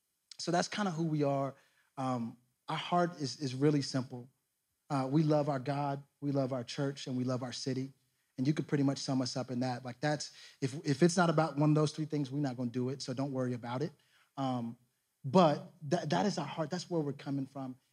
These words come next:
And we believe that tonight is gonna be an extension of that. God's gonna speak. Um, can I talk to you guys for a little bit? Is that okay if I just, if we just chat,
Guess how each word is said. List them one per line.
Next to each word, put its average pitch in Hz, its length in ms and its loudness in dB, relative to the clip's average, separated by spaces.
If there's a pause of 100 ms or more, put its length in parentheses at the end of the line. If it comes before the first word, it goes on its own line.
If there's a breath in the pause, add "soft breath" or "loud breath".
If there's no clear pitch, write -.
(100)
And 143 80 -2
we 170 80 4
believe 156 340 6
that 147 120 -4
tonight 147 440 -2
is 120 100 -12
gonna 143 180 -2
be 131 100 -2
an 127 80 0
extension - 400 -6
of 123 100 -8
that. 127 200 -8
God's 139 220 -4
gonna 135 120 -4
speak. - 440 -6 (340 soft breath)
Um, 135 300 2 (160)
can 226 100 6
I 294 60 6
talk 277 260 2
to 233 80 0
you 196 40 4
guys 180 220 6
for 190 120 2
a - 20 8
little 170 160 6
bit? 160 100 6
Is 160 60 6
that 220 120 6
okay 202 260 6
if 180 140 2
I 160 60 6
just, 147 320 -2 (300 loud breath)
if 143 160 6
we 175 100 10
just 160 240 4
chat, 143 360 4